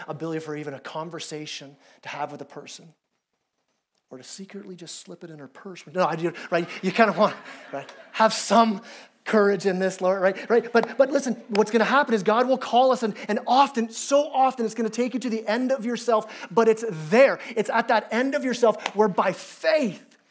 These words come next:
you find so much more of Jesus. Where you begin to see the promises and the character of God that you read about in his word. You're like, "Man, now I see it."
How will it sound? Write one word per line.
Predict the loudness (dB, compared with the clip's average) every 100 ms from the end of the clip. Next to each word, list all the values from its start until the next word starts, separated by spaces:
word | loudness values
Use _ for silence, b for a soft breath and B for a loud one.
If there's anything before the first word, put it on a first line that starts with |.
| b b b
you | 2 2
find | 2 -2 -2 -6 B
so | -10 -4 2 4
much | 2 0
more | 0 0 0
of | -4
Jesus. | -10 -10 -12 -16 -18 -18 _ _ _ _ _ _ _ _ _ _ _ _ _ _ _ _ _ _ _
Where | -2
you | 0
begin | 2 0
to | 0
see | -2 0 0 -2 B -2
the | -2
promises | -2 0 2 2 -2 -4 -6 -10 B B
and | -8
the | -6
character | -2 -2 -2 -4
of | -4
God | -2 -2
that | -4
you | -4
read | -2 -2 0
about | 0 2
in | 0
his | -2 -2
word. | -2 -2
You're | -6
like, | -8 -14 -14
"Man, | -14 -14 -14 B
now | -8 -4 -4 -4
I | -6
see | -10 -10 -8 -8
it." | -12